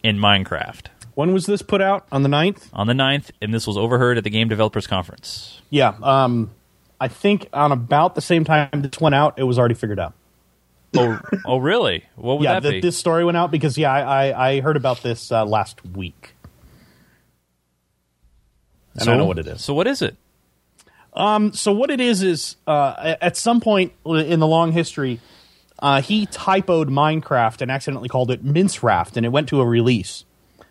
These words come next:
Speaker 2: And, um, and so that's kind of been an inside joke with them. So he wrote in the code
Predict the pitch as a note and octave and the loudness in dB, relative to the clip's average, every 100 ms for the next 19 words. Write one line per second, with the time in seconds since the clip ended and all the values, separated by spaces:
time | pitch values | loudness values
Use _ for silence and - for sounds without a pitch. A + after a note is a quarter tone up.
0 | _ _ _ - C#3+ D3 C#3+ C#3 C3 A#2+ | _ _ _ 0 2 4 2 2 2 0
1 | A#2 - D3+ D#3+ - F3+ E3 - F#3+ G3+ | -4 -6 -2 -2 0 0 0 -2 0 2
2 | F#3+ E3 D#3+ D#3+ D3+ B2+ D#3+ F#3 C3 - | 2 2 0 0 0 0 0 0 -4 -6
3 | G2 G2+ - D3+ C#3+ - _ _ _ - | -8 -8 -2 0 0 -6 _ _ _ -2
4 | G#3 F#3+ F#3+ F#3+ F3+ - - D#3+ G#3+ G#3 | 0 2 2 2 0 -4 -4 0 0 0
5 | G3 E3 C#3+ E3 | 0 2 0 -4